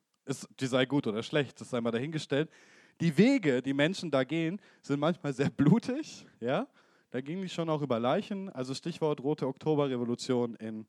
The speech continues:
Russland oder viele, viele andere Revolutionen <laughs> auf dieser Welt. Ja? Das Gegenstück ist der König. Jetzt haben wir gesagt, der Rebell wird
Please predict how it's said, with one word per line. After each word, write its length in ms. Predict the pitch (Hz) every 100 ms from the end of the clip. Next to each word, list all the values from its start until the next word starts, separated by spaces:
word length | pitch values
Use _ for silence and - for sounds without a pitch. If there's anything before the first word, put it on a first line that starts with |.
| _ _ _ _ _ _ _ _
Russland 640 | 110 175 - 190 190 - - _ _
oder 360 | - 143 139 131 _
viele, 380 | - - 208 196
viele 360 | - 180 160 135
andere 460 | 180 170 143 127
Revolutionen 840 | 131 131 139 143 - 160 160 151 139
<laughs> 0 |
auf 280 | 127 147 -
dieser 320 | 131 123 127
Welt. 460 | 147 95 - - - _ _ _ _ _
Ja? 280 | 107 123 190 _ _ _ _ _ _ - - _
Das 160 | - 147
Gegenstück 460 | 208 247 233 220 170
ist 140 | -
der 80 | 160
König. 640 | - 156 135 85 - - _ _ _ _ _ _ _ _ _ _ _ _ _ _ _ -
Jetzt 100 | 143
haben 120 | 220
wir 80 | 220
gesagt, 300 | 196 208 -
der 100 | 180
Rebell 420 | 170 170 185 208
wird 320 | 175 190 -